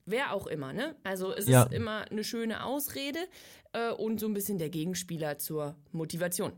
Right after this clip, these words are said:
Speaker 2: Ja, ähm, das ist nochmal ein ganz eigenes Thema, ähm, der innere Schweinehund. Aber ja, es hängt natürlich damit zusammen, weil, ähm, also eigentlich kann man sagen, das ist halt, wenn man unmotiviert ist.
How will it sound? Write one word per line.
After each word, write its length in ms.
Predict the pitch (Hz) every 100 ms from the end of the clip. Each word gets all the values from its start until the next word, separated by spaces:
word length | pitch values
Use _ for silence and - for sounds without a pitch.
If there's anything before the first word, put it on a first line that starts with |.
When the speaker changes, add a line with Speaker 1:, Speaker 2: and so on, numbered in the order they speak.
| - - - -
Speaker 2:
Ja, 400 | 127 123 127 120 - -
ähm, 220 | 123 135
das 160 | 147 151
ist 60 |
nochmal 220 | 170 165 160
ein 40 |
ganz 200 | 147 143
eigenes 440 | - 131 170 165 -
Thema, 600 | 156 165 165 160 170 165
ähm, 380 | - 123 135 131
der 180 | 131 113
innere 260 | 131 139 127
Schweinehund. 600 | - 120 147 143 139 123
Aber 160 | 110
ja, 120 | 104
es 140 | 110 -
hängt 140 | 117
natürlich 360 | 113 110 113 101
damit 260 | 104 104
zusammen, 420 | - 98 98 123 123 - - -
weil, 500 | 98 110 117 120 - -
ähm, 420 | 98 117 113 117 -
also 200 | 120 123
eigentlich 260 | 123 143
kann 140 | 143 131
man 120 | 123
sagen, 380 | 113 123 139 123 - -
das 140 | 113
ist 140 | 123
halt, 280 | 123 120 120 - -
wenn 100 | 113
man 120 | 120 120
unmotiviert 760 | 135 143 123 123 98 101 82
ist. 300 | - 80 -